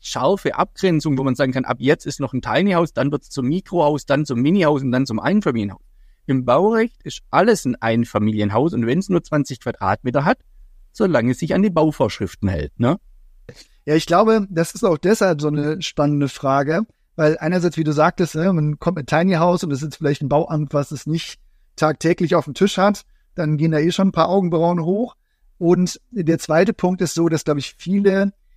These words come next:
Speaker 2: die so an Tiny House denken, und so war das bei mir auch, die denken halt,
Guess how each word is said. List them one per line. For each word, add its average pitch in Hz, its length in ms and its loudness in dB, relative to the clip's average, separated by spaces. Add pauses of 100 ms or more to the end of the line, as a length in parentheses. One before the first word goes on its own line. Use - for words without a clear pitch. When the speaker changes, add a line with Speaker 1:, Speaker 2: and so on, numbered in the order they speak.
(120)
Speaker 2:
die 160 80 -2
so 160 120 4
an 147 140 2
Tiny 175 320 2
House 139 280 0
denken, 156 320 -2
und 143 100 -2
so 135 280 -2
war 139 220 -2
das 151 140 0
bei 143 120 -6
mir 135 220 -4
auch, 147 300 -4 (380)
die 143 80 -8
denken 160 340 0
halt, 156 380 0